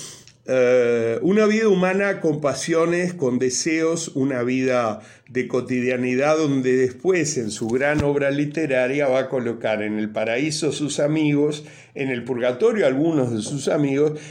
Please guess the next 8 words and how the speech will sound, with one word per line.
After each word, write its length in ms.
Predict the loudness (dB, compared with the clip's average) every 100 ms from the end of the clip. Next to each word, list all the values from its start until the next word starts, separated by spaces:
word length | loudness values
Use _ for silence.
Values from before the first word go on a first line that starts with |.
| -8
y 140 | 0 2
en 100 | 4
el 180 | 2 2
infierno 480 | 0 2 2 2
muchos 400 | 2 0 0 0
de 140 | 0 -2
sus 280 | -4 -8 -6
enemigos. 760 | -4 -2 0 0 -2 -4 -8